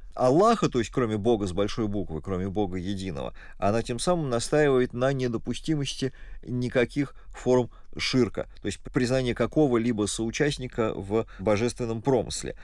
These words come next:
А когда такое допускается, то это рассматривается как шаг в сторону многобожия и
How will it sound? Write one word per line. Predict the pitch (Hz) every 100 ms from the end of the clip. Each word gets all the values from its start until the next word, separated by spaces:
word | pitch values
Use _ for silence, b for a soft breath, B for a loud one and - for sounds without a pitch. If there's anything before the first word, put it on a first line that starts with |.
| B -
А | 117
когда | 131 120 131
такое | 135 - 147 131 113 B
допускается, | 117 127 139 - 226 220 - 143
то | - 127 -
это | 135 165 160 151 B -
рассматривается | 117 123 - 156 151 135 123 -
как | 117 -
шаг | 135 139 -
в | -
сторону | - 135 135 127 123 b -
многобожия | 120 120 113 113 135 120 120 113
и | - 117 120